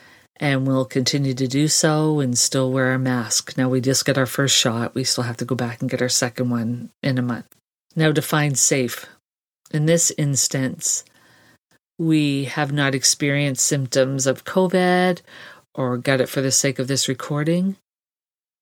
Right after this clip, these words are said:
So just determine what safe means to you regarding covid, 'cause again, some believe in it and some do not. It is a free will choice.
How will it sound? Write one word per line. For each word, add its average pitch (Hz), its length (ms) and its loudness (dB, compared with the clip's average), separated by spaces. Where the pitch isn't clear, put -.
So 175 140 2
just 160 220 2
determine 151 420 0
what 135 160 0
safe 143 340 0
means 139 380 -2
to - 160 -2
you 143 80 -2
regarding 156 460 0
covid, 160 500 2
'cause 151 180 2
again, 139 220 2
some 147 200 0
believe 139 300 0
in 139 80 0
it 135 80 0
and - 140 -4
some 135 240 -2
do 131 140 -2
not. 127 360 -4
It 131 160 -4
is 131 160 -2
a 131 60 -4
free 135 260 -4
will 120 240 -4
choice. 123 680 -4